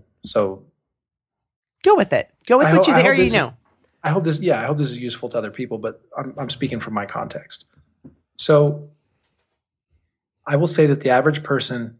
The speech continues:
Speaker 1: gets into my world, and what they really, what they're really excited by is the idea that they could produce something once and be paid for that thing many times. I write an ebook,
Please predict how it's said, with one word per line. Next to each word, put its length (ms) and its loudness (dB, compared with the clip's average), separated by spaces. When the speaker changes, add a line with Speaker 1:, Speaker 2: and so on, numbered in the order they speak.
Speaker 1:
gets 200 -4
into 240 -6
my 480 0
world, 520 -4
and 180 4
what 160 4
they 160 4
really, 720 2
what 160 0
they're 100 0
really 260 2
excited 480 -2
by 200 -4
is 120 -8
the 100 -2
idea 360 -2
that 180 -2
they 120 -4
could 180 -8
produce 380 -2
something 440 -2
once 340 -2
and 100 -6
be 80 -8
paid 240 -4
for 120 -6
that 140 0
thing 260 -6
many 280 -2
times. 480 -8
I 120 -6
write 200 2
an 100 -2
ebook, 640 2